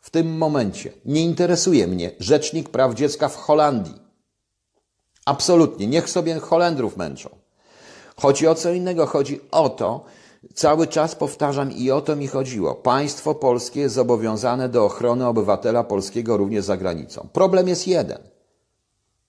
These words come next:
Istnieje jakaś rada polonijna przecież w M S Z-cie, jakiś konsul do spraw Polonii w placu-, na placówkach. Pytanie jest o definicję Polonii, proszę państwa. Co to jest ta Polonia? Niestety ta definicja to jest nadal definicja Wydziału jedenastego Departamentu pierwszego M S W,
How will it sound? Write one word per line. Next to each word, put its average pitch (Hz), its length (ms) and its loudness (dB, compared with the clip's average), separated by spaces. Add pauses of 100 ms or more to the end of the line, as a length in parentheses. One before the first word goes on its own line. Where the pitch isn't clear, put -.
(320)
Istnieje 160 340 2
jakaś 156 340 2
rada 139 280 2
polonijna 78 640 -4
przecież 76 400 -12
w 82 40 -10
M 85 160 -4
S 82 100 -6
Z-cie, 80 360 -2
jakiś 76 320 -6
konsul 147 420 2
do 87 100 -4
spraw 92 280 -2
Polonii 113 400 0
w - 80 -12
placu-, 107 380 -2
na 110 120 -2
placówkach. 113 540 0 (480)
Pytanie 208 340 2
jest 208 140 2
o 196 60 2
definicję 202 580 0
Polonii, 202 420 4
proszę 85 300 -6
państwa. - 400 -10
Co 233 220 0
to 226 120 4
jest 156 220 4
ta 107 100 0
Polonia? - 580 -6 (120)
Niestety 139 540 0
ta 127 180 2
definicja 147 800 -2
to 151 120 -4
jest 147 160 -4
nadal 160 280 4
definicja 139 560 -2
Wydziału 127 380 -2
jedenastego 127 640 -2
Departamentu 117 680 0
pierwszego 110 560 -2
M 127 140 0
S 98 180 -2
W, 92 340 0